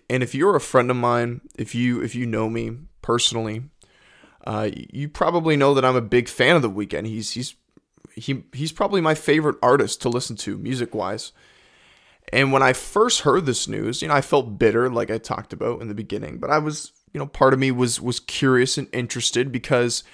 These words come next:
this sort of story falls a lot in line with the kind of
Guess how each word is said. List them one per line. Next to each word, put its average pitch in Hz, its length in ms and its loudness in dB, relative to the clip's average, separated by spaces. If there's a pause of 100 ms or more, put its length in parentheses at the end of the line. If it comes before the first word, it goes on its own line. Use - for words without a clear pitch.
(300)
this 156 260 6
sort 165 340 6
of 131 120 6
story 151 680 4
falls 135 420 0
a 123 40 2
lot 123 320 2
in 120 200 -2
line 117 460 -2
with 117 180 -6
the 107 80 -4
kind 117 360 -2
of 110 140 -10